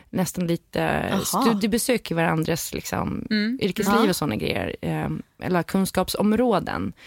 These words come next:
Speaker 1: Och lär sig av varann i första hand. Men sen har det ju också varit snack om så här,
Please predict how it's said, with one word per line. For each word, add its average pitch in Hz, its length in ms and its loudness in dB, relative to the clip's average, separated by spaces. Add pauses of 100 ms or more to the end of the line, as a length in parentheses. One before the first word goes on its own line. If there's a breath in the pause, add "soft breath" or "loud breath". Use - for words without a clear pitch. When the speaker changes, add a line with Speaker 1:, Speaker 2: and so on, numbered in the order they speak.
(240 loud breath)
Speaker 1:
Och - 140 0
lär 190 240 4
sig 175 180 2
av 170 60 2
varann 208 340 4
i 147 40 2
första - 300 -2
hand. 139 240 0
Men 165 120 2
sen 208 240 4
har 180 200 4
det 160 60 2
ju 147 80 4
också - 260 -2
varit 160 120 0
snack - 400 -4
om - 140 -2
så - 100 -6
här, - 200 0